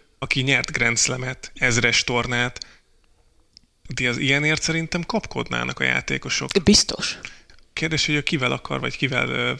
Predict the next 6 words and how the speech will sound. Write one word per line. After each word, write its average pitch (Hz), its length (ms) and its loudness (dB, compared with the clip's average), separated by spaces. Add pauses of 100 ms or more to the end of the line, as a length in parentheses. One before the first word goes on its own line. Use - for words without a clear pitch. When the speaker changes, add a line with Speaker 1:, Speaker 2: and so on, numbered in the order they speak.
(260)
Speaker 1:
dolgozna 123 580 -2
együtt. 135 320 2 (300)
Én 123 100 -6
fölírtam 190 460 2
három 123 440 2
nevet. 113 500 -6